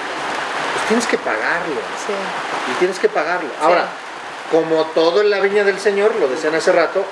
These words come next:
Speaker 1: hay de todo.
Speaker 2: Hay de todo.
Speaker 1: Podremos encontrar, porque seguramente sucede, vamos, lo voy a decir en términos de ingenieros, en términos de médicos y en términos de abogados.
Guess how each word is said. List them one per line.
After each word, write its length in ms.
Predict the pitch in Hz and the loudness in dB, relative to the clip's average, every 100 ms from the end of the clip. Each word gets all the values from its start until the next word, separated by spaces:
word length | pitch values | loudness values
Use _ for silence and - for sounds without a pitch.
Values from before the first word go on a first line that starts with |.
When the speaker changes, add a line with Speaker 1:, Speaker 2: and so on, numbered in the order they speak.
| - | -2
Speaker 1:
hay 200 | 127 139 | 0 2
de 120 | 156 | 2
todo. 300 | 160 - 208 175 | 2 4 4 4
Speaker 2:
Hay 140 | 175 | -2
de 100 | 170 175 | -2 -4
todo. 180 | 220 208 - - - - | -4 -6 -8 -12 -12 0
Speaker 1:
Podremos 480 | 165 180 226 269 269 | 4 4 4 2 2
encontrar, 640 | 220 185 170 165 180 180 - - | 0 0 -2 2 2 2 -2 -4
porque 220 | 139 - | -6 -2
seguramente 640 | 143 147 170 175 175 151 165 | 0 4 4 4 2 0 -4
sucede, 460 | 151 - 180 139 117 - - | -4 0 2 2 -4 -10 -4
vamos, 280 | 170 170 139 | 0 0 0
lo 60 | 151 | 2
voy 140 | 202 | 4
a 40 | 226 | 6
decir 360 | 220 226 226 214 - - - | 4 2 0 0 -8 -10 -2
en 120 | 160 | 0
términos 380 | 196 202 190 170 | 2 2 2 2
de 60 | |
ingenieros, 380 | 151 165 202 208 | 0 0 2 2
en 80 | 180 | 2
términos 420 | 180 185 180 170 | 0 0 0 0
de 80 | 160 | 0
médicos 400 | 170 208 220 208 | 2 2 2 2
y 40 | 165 | 0
en 60 | |
términos 380 | 147 170 165 156 | 0 -2 0 0
de 80 | 135 | 0
abogados. 300 | 127 127 117 | 0 0 -4